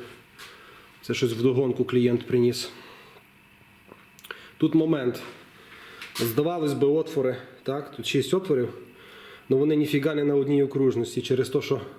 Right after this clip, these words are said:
інша деталь, з якої воно стикає, стикується, роблено, я не знаю, на п'яне в око чи що. Ну, коротше, отут між цими двісті шістдесят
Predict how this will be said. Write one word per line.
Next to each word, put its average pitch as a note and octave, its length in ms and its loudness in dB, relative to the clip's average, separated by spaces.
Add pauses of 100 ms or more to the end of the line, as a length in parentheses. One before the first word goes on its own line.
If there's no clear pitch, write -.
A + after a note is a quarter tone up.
(500)
інша E3+ 300 2
деталь, B2+ 340 0
з A2 100 -4
якої B2 280 2
воно A#2+ 360 0
стикає, A#2+ 640 -4
стикується, A#2+ 640 2 (920)
роблено, C3 400 2
я B2+ 60 2
не B2 100 2
знаю, A#2 340 -2 (120)
на B2 100 2
п'яне C#3 320 2
в C#3 100 2
око D3+ 220 0
чи B2+ 140 -4
що. A2+ 300 -2
Ну, C3+ 80 4
коротше, D3 320 0
отут E3 280 2
між D#3+ 200 2
цими C#3 240 2
двісті C3+ 360 -2
шістдесят D3 760 -2